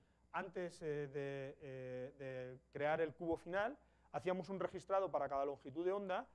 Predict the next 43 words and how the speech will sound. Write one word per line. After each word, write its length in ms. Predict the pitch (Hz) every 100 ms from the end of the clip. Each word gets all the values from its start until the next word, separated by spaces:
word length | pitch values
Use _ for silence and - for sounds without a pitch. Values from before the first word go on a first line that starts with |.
| - -
con 100 | 156
las 160 | 143 151
imágenes 460 | 156 - 175 -
G 180 | 165 165
y 60 | 165
R 260 | 170 185
del 180 | 143 131
SLOAN. 300 | 139 143 123 - _ _ _ _
Entonces 240 | 147 151
recentrábamos, 680 | 147 147 135 180 196 185 208
corrigiendo 400 | - 147 170 170
por 120 | 156
refracción 320 | 139 - 160 160
óptica 280 | 160 156
diferencial, 580 | 151 151 156 160 220 233 - - _ - - _ -
y, 280 | 190 220 240 -
eh, 580 | 151 143 139 135 135 127
teníamos 400 | 139 156 165 -
el, 340 | 156 139 135 -
el 420 | 135 135 131 127
sistema 420 | - - 156 160
de, 400 | 151 143 139 147
el, 60 | 139
el 240 | 139 143
World 220 | 135 156
Coordinate 300 | 160 160 160
System, 360 | - 170 185 185 - - - - 160
eh, 180 | 143 -
anclado 480 | 147 143 165 165 180
al 100 | 135
SLOAN. 260 | 151 135 117 _ - - _ _ _ -
O 40 |
sea, 120 | - 139
que, 80 |
es, 120 | 151 - -
que 180 | 147 -
propagamos 480 | - 139 139 160
los 120 | 165 160
errores 340 | 147 151 147
del, 400 | 147 127 120 160
del, 300 | 131 131 143
del 180 | 131 120
SLOAN. 300 | 170 185